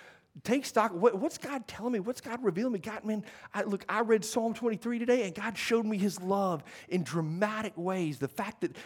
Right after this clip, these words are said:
that He walks with me, not just in good times, but in bad times, and that He's always with me, that He cares about me, that He's protecting me from my enemies, that He doesn't leave me hungry, that He gives me water, that He nourishes me, and He provides for me. Things like that.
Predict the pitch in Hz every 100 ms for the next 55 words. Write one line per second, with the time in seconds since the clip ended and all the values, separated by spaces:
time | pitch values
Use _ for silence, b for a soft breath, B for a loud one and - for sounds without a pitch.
0 | B 180 175 185 156 190 226 - 202 196
1 | 185 208 208 220 196 202 160 196 - 202
2 | 180 190 180 160 185 202 196 - 160 160
3 | - B B 170 175 160 190 202 185 170
4 | 151 156 160 151 - - 214 240 190 170
5 | 139 160 - B - 190 - - 185 185
6 | - - - - 240 196 170 165 160 B
7 | B - 196 175 160 175 240 202 156 127
8 | 180 175 165 180 220 220 156 175 233 208
9 | 185 147 - 240 247 202 180 139 B B
10 | 160 156 214 214 196 180 170 196 214 170
11 | 147 170 160 170 226 233 - 190 156 170
12 | 156 B B 160 170 165 151 160 233 196
13 | - 165 143 127 101 101 _ _ _ _
14 | _ _ _ - 226 240 220 185 - 220
15 | 254